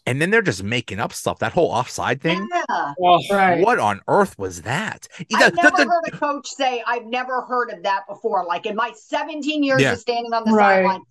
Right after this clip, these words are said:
Speaker 2: I've
Speaker 4: Yeah.
Speaker 2: never even seen that. I've never heard a coach say that
Speaker 1: And it
Speaker 2: before.
Speaker 1: was the Jacksonville player that actually was offside.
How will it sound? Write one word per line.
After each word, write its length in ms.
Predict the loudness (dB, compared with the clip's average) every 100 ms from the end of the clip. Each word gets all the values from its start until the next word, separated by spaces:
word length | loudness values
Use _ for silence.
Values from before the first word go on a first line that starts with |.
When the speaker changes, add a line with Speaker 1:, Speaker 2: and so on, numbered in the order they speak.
| _ -4
Speaker 2:
I've 100 | 2
Speaker 4:
Yeah. 200 | 4 4 2
Speaker 2:
never 180 | 0 -4
even 120 | -6
seen 540 | -10 -2 0 2 0
that. 220 | -4 -4 -4
I've 140 | -6
never 460 | -2 0 0 0 -4
heard 140 | -6 -8
a 40 |
coach 220 | -6 -6
say 200 | -2 0
that 80 | 2
Speaker 1:
And 120 | 0
it 40 | 2
Speaker 2:
before. 140 | 2
Speaker 1:
was 120 | 2
the 80 | 0
Jacksonville 800 | -2 0 2 0 -2 -2 2 0
player 320 | 2 4 6
that 120 | 6
actually 340 | 4 2 0 2
was 360 | 8 8 8
offside. 600 | 4 0 -4 -6 -6 -6